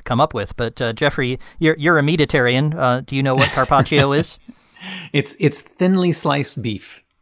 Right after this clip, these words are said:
Speaker 1: Yep. So thin that you can see through it. And that's the crucial idea, is that you can take your elephant, that's your giant project, whatever it is that you're working on, and you can slice it into pieces that are thinner than you thought imag-, that you could imagine.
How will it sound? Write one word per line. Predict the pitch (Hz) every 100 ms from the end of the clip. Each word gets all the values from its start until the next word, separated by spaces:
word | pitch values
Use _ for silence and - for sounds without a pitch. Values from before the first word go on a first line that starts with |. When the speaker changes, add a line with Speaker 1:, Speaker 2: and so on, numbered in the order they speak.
| _
Speaker 1:
Yep. | 117 110 -
So | - - 220
thin | 240 269 196 98 107 190 - -
that | - 143
you | 143
can | 143 135
see | - 190 160
through | - 147 107
it. | - - - - -
And | 135
that's | 139 131
the | -
crucial | 139 147 - 123
idea, | 117 113 113 107
is | 127 113
that | - 123 -
you | 151 139
can | 151 127
take | 175 170
your | 160 143
elephant, | 170 160 117 117 -
that's | - 123 -
your | 120
giant | 107 135 135 139
project, | - 135 123 120
whatever | 139 117 117
it | 127
is | 123 120
that | 139
you're | 127
working | 120 123 117
on, | 104 104 117 - - -
and | 131
you | 131
can | 151
slice | 127 175 180 190
it | 156
into | 147 -
pieces | 147 - 123 -
that | 117
are | 117
thinner | - - 185 185 208
than | 165 131
you | 127 143
thought | 139 143 139
imag-, | 131 120 120 123 -
that | 120
you | 127 120
could | 117
imagine. | 107 110 123 120 90